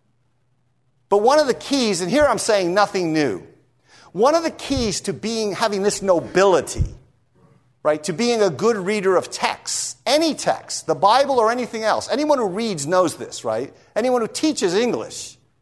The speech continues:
knows this, is the ability to suspend judgment <laughs> and to sympathetically enter into the world of the author and to try it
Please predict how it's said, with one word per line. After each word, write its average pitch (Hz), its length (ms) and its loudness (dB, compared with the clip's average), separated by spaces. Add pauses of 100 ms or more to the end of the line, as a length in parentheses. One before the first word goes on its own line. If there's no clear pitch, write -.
knows 160 300 2
this, - 420 -14 (720)
is 185 160 0
the 202 160 2
ability 285 580 2 (120)
to 226 120 -2
suspend 226 760 0 (240)
judgment 143 640 0 (1000)
<laughs> - 1080 -20
and 214 160 0
to 226 100 2
sympathetically 254 1040 2
enter 226 300 -2
into 214 160 -2
the 185 100 2
world 208 340 4
of 175 120 0
the 190 140 -4
author 190 400 2
and 170 200 -6
to 180 80 -12
try 202 440 -2
it 214 140 -2